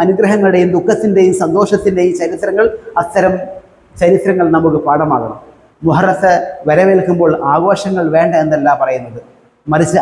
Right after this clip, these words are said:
ആഹ്ലാദിച്ച് കൂത്താടുന്നതിന് പകരം ഇസ്ലാം അനുവദിക്കുന്ന രീതിയിലുള്ള ന്യൂ ഇയർ ആഘോഷമാകാം. മുഹറം മാസത്തിൻ്റെ ഒമ്പത്,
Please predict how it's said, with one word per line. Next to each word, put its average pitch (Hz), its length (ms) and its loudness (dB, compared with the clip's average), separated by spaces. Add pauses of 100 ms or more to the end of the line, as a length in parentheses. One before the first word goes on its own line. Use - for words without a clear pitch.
(120)
ആഹ്ലാദിച്ച് 180 560 2
കൂത്താടുന്നതിന് 170 680 -2
പകരം 156 220 -4 (220)
ഇസ്ലാം 185 380 0
അനുവദിക്കുന്ന 160 540 4
രീതിയിലുള്ള 147 360 0 (400)
ന്യൂ 165 160 4
ഇയർ 165 260 2
ആഘോഷമാകാം. 127 560 -4 (380)
മുഹറം 185 320 0
മാസത്തിൻ്റെ 170 440 0
ഒമ്പത്, 170 380 0